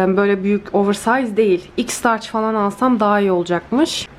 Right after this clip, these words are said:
Böyle de giyebilirsiniz. Tek omuz da yapabilirsiniz.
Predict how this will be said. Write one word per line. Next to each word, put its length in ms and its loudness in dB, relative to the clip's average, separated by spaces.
Böyle 280 2
de 60 -2
giyebilirsiniz. 880 0
Tek 240 -4
omuz 260 2
da 60 2
yapabilirsiniz. 960 -2